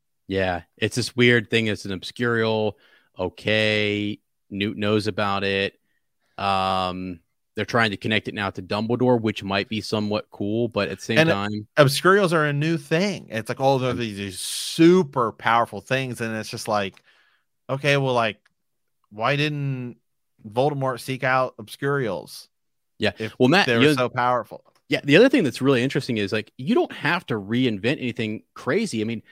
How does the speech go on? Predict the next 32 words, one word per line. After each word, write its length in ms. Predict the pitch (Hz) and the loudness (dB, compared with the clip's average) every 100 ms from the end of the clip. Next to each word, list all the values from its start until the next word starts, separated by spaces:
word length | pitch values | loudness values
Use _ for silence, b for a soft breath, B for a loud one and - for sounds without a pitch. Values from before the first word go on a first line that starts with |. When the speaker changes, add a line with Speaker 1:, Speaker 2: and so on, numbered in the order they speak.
| b b | b b
Speaker 1:
you 140 | 180 | 0
could 140 | 220 | 2
have 60 | 196 | 2
just 160 | 139 - | 2 -2
told 280 | - 190 | 2 4
us 160 | 139 110 | 2 -2
it's 140 | 107 | -8
Dumbledore 420 | - 117 127 120 110 | -4 -2 0 0 0
versus 260 | 107 95 | -2 -8
Grindelwald, 540 | - 110 113 80 67 - | -4 -4 -4 -6 -12 -8
and 80 | 120 | -2
we've 80 | 107 | 0
been 120 | 104 | 0
like, 140 | 107 _ - | -2 _ -2
"Down." 380 | 107 104 - _ _ _ | 0 0 -4 _ _ _
You 200 | 123 202 | 2 6
already 180 | 220 175 | 6 6
Speaker 2:
Down. 80 | 127 | 2
Speaker 1:
explained 380 | - 165 170 | 0 0 2
in 80 | 147 | 2
the 60 | 127 | 0
first 280 | 147 131 - | 0 -2 -2
series 360 | 143 123 101 | 0 0 -2
that 120 | 110 - | -4 -2
there 120 | 117 | 0
was 180 | 113 113 | 0 -2
a, 180 | 107 107 | -6 -4
Speaker 2:
<laughs> 40 | |
Speaker 1:
a 60 | 113 | -4
dark 360 | - 135 147 | 2 4 4
wizard 380 | 127 131 120 117 | 2 0 0 -2
before 720 | 101 107 - 139 139 120 104 | -2 -6 -6 -6 -2 0 -2